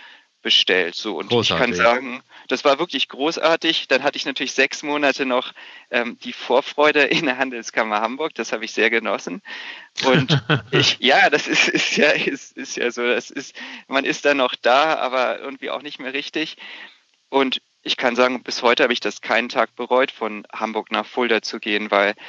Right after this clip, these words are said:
Speaker 1: ähm, erstmal
Speaker 2: Toll.
Speaker 1: zusammenfassend,
Speaker 2: Schön.
Speaker 1: hier kann ich's endlich beweisen, dass ich es wert bin.
Speaker 2: Ja, super, großartig. Ja, das, äh, äh, ja, dann nochmal, ähm, Glückwunsch, toll. Also ist ja auch,
Speaker 1: Danke.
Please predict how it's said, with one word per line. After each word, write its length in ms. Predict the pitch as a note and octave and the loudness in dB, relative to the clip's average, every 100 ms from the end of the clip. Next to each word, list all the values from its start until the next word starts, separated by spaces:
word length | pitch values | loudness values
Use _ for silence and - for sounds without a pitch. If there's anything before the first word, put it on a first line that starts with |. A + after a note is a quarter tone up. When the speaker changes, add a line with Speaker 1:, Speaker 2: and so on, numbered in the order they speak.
| - - | -20 -10
Speaker 1:
ähm, 180 | - G#2+ F#2+ | -6 -4 0
erstmal 200 | A2+ G2 | 2 2
Speaker 2:
Toll. 60 | |
Speaker 1:
zusammenfassend, 600 | - G#2+ G#2 - C3 G#2 F2 | 0 0 0 2 0 0 0
Speaker 2:
Schön. 40 | |
Speaker 1:
hier 80 | B2 | 0
kann 180 | - C3+ | 0 -2
ich's 180 | B2 - | 0 0
endlich 440 | - B2 A#2+ B2 | 0 0 0 -2
beweisen, 460 | - G2+ G#2+ B2 A#2 | 0 2 4 2 -2
dass 140 | A2 | -6
ich 120 | F2+ | -4
es 180 | - - | -6 -2
wert 240 | G#2+ G#2+ - | 0 -2 -4
bin. 280 | E2 A2+ - _ _ _ _ - | -12 -12 -20 _ _ _ _ -6
Speaker 2:
Ja, 200 | A#2 A2+ | -2 -2
super, 500 | G2+ C3 - G2 F2+ | -2 -4 -4 -6 -6
großartig. 800 | - G#2 A#2+ B2+ A2+ E2+ E2 F#2 | -6 -2 -2 0 -2 -2 -4 -2
Ja, 180 | C3 C3 | 2 2
das, 260 | A2 - - | 2 -2 -2
äh, 720 | C#3 B2+ B2+ B2+ C#3+ B2 A2+ | 0 2 2 2 2 2 2
äh, 20 | |
ja, 200 | B2 A#2+ | 2 2
dann 120 | A#2 | 2
nochmal, 360 | A#2 B2 B2+ B2+ | 2 2 2 2
ähm, 500 | C3+ B2+ A#2+ A2+ C#3 D#3+ C#3+ A#2 | 2 2 0 -4 -10 -10 -10 -2
Glückwunsch, 540 | C#3+ D#3+ G#2 F2+ F2 | 0 0 0 0 0
toll. 320 | - D#3+ F#2 - | 0 2 2 2
Also 220 | A2+ A2 | 0 2
ist 200 | C3 - | 0 2
ja 120 | B2+ | 2
auch, 240 | A#2+ B2 - | 4 2 0
Speaker 1:
Danke. 200 | G2+ | -10